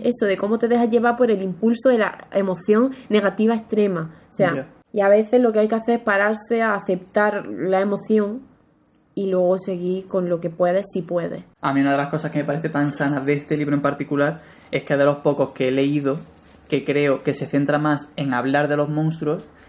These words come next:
Speaker 2: que en cómo destruirlos.
Speaker 1: Sí.
Speaker 2: Como que no se preocupa en hay que destruirlo, o hay que acabar con esto, o hay que superarlo, no sé qué, es como nada, es que para nada va de eso.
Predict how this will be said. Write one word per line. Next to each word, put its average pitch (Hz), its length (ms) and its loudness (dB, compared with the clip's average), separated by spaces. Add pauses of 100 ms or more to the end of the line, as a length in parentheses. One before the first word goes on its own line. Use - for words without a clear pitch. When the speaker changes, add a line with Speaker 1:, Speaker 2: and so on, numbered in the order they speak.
Speaker 2:
que - 100 0
en 143 120 2
cómo 135 240 2
destruirlos. 131 560 -4 (420)
Speaker 1:
Sí. - 180 -10
Speaker 2:
Como 156 160 6
que 151 100 4
no 151 120 4
se 180 140 2
preocupa 170 440 2
en 151 140 -6
hay 151 120 -2
que 147 100 0
destruirlo, 139 480 2
o 139 60 6
hay 135 60 4
que 131 60 0
acabar 135 220 2
con 139 100 0
esto, 147 180 0
o - 20 4
hay 135 60 4
que 135 100 0
superarlo, 139 480 0
no 135 80 2
sé - 100 -6
qué, 143 60 -4
es - 60 -8
como 135 220 0
nada, 143 420 2
es 139 100 -4
que 143 100 -2
para 135 200 2
nada 147 240 0
va 135 120 2
de 131 80 0
eso. 131 280 -4